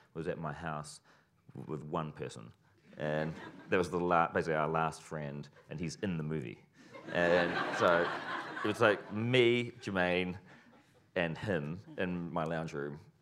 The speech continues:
and just Jermaine and I just looking at him. <laughs> He's not laughing.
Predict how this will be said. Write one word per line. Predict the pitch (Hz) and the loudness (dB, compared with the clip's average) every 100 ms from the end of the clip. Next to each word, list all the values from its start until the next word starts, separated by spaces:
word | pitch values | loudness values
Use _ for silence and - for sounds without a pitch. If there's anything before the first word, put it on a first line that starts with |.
| - | -6
and | 73 85 | -4 -4
just | 87 - | -4 -4
Jermaine | 85 82 82 | -6 -4 -4
and | 76 | -6
I | |
just | 78 80 | -8 -8
looking | 80 - 87 | -10 -8 -6
at | 78 | -4
him. | 220 - 247 | -6 -4 -2
<laughs> | 277 - 254 - 262 - 262 - - - - - - - - - - - - - - - - - - - - - - - - - - | -2 -2 -4 -4 -4 -2 -4 -4 -4 -4 -4 -4 -4 -6 -6 -8 -8 -10 -12 -14 -16 -20 -20 -20 -20 -20 -20 -18 -18 -18 -18 -20 -20
He's | 90 101 | -14 -4
not | 110 98 | -2 0
laughing. | 101 123 143 - 80 | 0 0 0 -2 -2